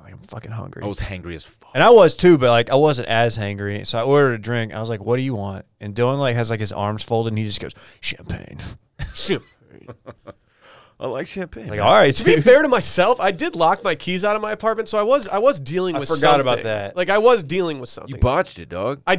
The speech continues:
Speaker 3: I sent Duda on his, in his own Uber. I was like, "You gotta go get with them so you guys can get seated, 'cause, like, I'm, I'm having an issue here."
Speaker 2: Okay, yeah, Duda shows up, and I, I'm thinking, like, "Oh, finally we can at least, like, sit down and, like, maybe get some apps going."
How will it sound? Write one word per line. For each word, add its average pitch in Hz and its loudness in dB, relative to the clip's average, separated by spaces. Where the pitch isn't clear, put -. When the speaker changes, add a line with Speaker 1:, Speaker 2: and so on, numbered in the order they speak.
Speaker 3:
I 196 0
sent 220 -2
Duda 185 -2
on 160 -4
his, 151 -6
in 170 -10
his 143 -10
own 170 -4
Uber. 147 -6
I - -2
was 127 -6
like, 123 -12
"You 165 -2
gotta 208 2
go 175 0
get 151 -6
with 139 -8
them 123 -10
so 127 -14
you 123 -8
guys 123 -6
can 127 -16
get 120 -14
seated, - -14
'cause, 131 -12
like, 123 -8
I'm, 147 -2
I'm 151 -6
having 131 -10
an 110 -16
issue - -18
here." 151 -2
Speaker 2:
Okay, 131 -6
yeah, 147 4
Duda 143 0
shows 117 -2
up, 117 2
and 104 -4
I, 101 -6
I'm 101 -8
thinking, 92 -8
like, 82 -12
"Oh, 95 -6
finally 92 -8
we 82 -14
can 85 -14
at 85 -14
least, 87 -14
like, 82 -14
sit - -14
down 85 -10
and, 80 -14
like, 78 -14
maybe 80 -16
get 78 -16
some 80 -16
apps 78 -12
going." 80 -12